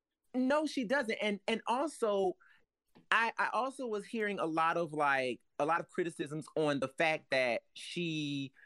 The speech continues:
like, she ripped it off. Why would she wear it at all? Well, to that, I'm like, it's obvious that the previous Green Ranger was wearing a skirt.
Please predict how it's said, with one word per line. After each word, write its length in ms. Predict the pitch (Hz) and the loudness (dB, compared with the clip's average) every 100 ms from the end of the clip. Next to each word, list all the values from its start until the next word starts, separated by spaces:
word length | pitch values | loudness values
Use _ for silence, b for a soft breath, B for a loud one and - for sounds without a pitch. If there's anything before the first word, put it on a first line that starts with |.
| b b b | b b b
like, 320 | 165 156 143 - | 2 4 2 -2
she 200 | - 170 | -4 -2
ripped 180 | 180 | 0
it 20 | 175 | 0
off. 140 | 131 | 0
Why 200 | 113 156 | 0 0
would 120 | 160 | 0
she 140 | 151 170 | -4 -4
wear 200 | 151 143 | -2 -2
it 80 | 127 | -2
at 100 | 139 | -2
all? 240 | 123 95 b _ _ _ _ _ _ _ _ _ _ _ _ _ _ _ | -2 -4 b _ _ _ _ _ _ _ _ _ _ _ _ _ _ _
Well, 580 | 196 262 240 226 214 202 - _ _ _ - | -2 2 2 2 0 -4 -8 _ _ _ -6
to 200 | 240 208 160 | -4 -4 -2
that, 300 | 240 269 202 208 | 0 0 -2 -2
I'm 160 | 226 | -4
like, 340 | 220 208 202 - - _ _ _ _ _ _ _ _ _ _ _ - | -2 -2 -4 -8 -18 _ _ _ _ _ _ _ _ _ _ _ -2
it's 180 | 233 233 | -2 0
obvious 500 | 196 240 240 208 196 190 | 0 2 -2 -2 -4 -2
that 260 | 196 185 139 | -2 -2 -4
the 80 | 165 | -8
previous 880 | - 170 180 226 196 151 131 175 - - - _ _ _ _ _ _ 117 | -8 -6 -4 -2 0 2 2 0 -8 -18 -20 _ _ _ _ _ _ -4
Green 340 | 156 165 151 | 0 2 2
Ranger 600 | 135 127 117 117 117 190 - | 2 2 2 2 2 -2 -2
was 180 | 135 | 0
wearing 300 | 113 120 110 | 2 2 2
a 60 | 107 | -2
skirt. 420 | - 104 95 170 | 0 2 2 0